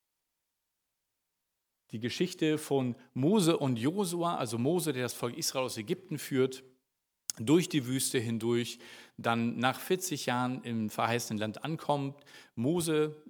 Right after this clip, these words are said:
darf es nur von Ferne sehen und stirbt. Josua führt dann das Volk in das Land, die Eroberungskämpfe und so weiter. Und dann, als Josua stirbt,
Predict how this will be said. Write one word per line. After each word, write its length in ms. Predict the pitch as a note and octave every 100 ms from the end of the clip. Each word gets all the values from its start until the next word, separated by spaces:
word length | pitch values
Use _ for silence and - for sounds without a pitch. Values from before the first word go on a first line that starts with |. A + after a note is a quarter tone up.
| F3+ -
darf 200 | A#2+ A#2+
es 160 | A#2
nur 120 | C3
von 140 | A2+ A2+
Ferne 340 | - C#3+ C#3+
sehen 240 | A#2+ B2+ B2
und 140 | A#2
stirbt. 360 | - E3 F3 -
Josua 540 | C3+ F3 E3 D#3+ D3+
führt 500 | - - C#3+ C#3+ -
dann 100 | B2
das 200 | A2+ -
Volk 360 | - C3 C3+ C3+
in 80 |
das 200 | A#2+ A2+
Land, 340 | - B2+ D3 - - - - -
die 140 | B2
Eroberungskämpfe 1120 | A#2 A#2 D#3 D#3 B2+ A#2+ A2 - C#3+ D3+ -
und 160 | A#2 A#2
so 140 | G#2+ G2
weiter. 480 | B2 - E3 D#3 - - - - _
Und 380 | - B2+ B2 -
dann, 360 | B2 D3+ F3+ F3+ - _ _ _ _
als 220 | A2+ G2+
Josua 400 | C#3+ D#3 D3 B2
stirbt, 640 | A2 - B2 C3+ C#3 -